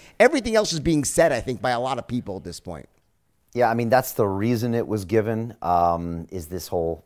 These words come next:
Speaker 2: you know, connection between the five G and the coronavirus. Um, but who knows? Maybe it was just used to try to silence some of these other ideas about civil liberties being taken from us,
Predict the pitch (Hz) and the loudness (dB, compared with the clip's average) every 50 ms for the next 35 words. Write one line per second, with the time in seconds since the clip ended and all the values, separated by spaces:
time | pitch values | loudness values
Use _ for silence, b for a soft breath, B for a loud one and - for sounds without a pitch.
0 | _ - 85 80 76 76 71 - - 85 82 80 - - 85 78 76 - - 82 | _ -12 -12 -10 -10 -10 -10 -12 -10 -10 -10 -10 -10 -12 -12 -12 -12 -12 -12 -12
1 | 80 76 73 - 78 78 76 69 76 78 76 73 - - 80 78 78 71 71 76 | -12 -12 -8 -6 -6 -6 -6 -6 -10 -12 -12 -12 -12 -12 -12 -10 -8 -6 -4 -4
2 | 76 76 76 73 - - b b b b b b b - - 76 80 80 78 80 | -2 -2 -4 -6 -10 -14 b b b b b b b -8 -4 -2 0 2 2 0
3 | 76 78 80 76 62 - _ 87 73 65 85 101 90 76 71 69 65 - - - | -2 -4 -8 -10 -12 -12 _ -10 -10 -8 -8 -8 -8 -6 -8 -10 -12 -14 -14 -12
4 | 78 82 80 76 76 64 76 - - 73 69 - - 76 76 76 73 71 69 - | -10 -8 -8 -8 -10 -10 -12 -12 -14 -14 -16 -14 -12 -10 -10 -10 -10 -10 -14 -18
5 | - _ - - 69 - - 76 71 69 71 - 80 76 78 76 76 73 - - | -20 _ -20 -20 -16 -10 -8 -8 -8 -8 -8 -8 -4 -4 -4 -4 -6 -10 -10 -8
6 | 104 101 104 101 110 92 113 120 117 117 113 110 107 107 98 101 101 98 98 98 | -8 -6 -4 -4 -2 2 4 4 6 6 6 6 6 4 2 0 0 0 0 0
7 | 95 87 - 90 76 82 78 80 80 69 - - 90 82 80 80 82 78 71 76 | 0 -2 -6 -4 -2 0 0 0 -2 -4 -8 -10 -8 -8 -6 -6 -6 -6 -8 -10
8 | 69 78 73 69 - 71 73 76 - 80 76 - 76 71 - 80 80 78 78 78 | -12 -12 -14 -12 -14 -14 -14 -12 -12 -12 -12 -12 -14 -12 -10 -8 -8 -8 -8 -10
9 | - | -12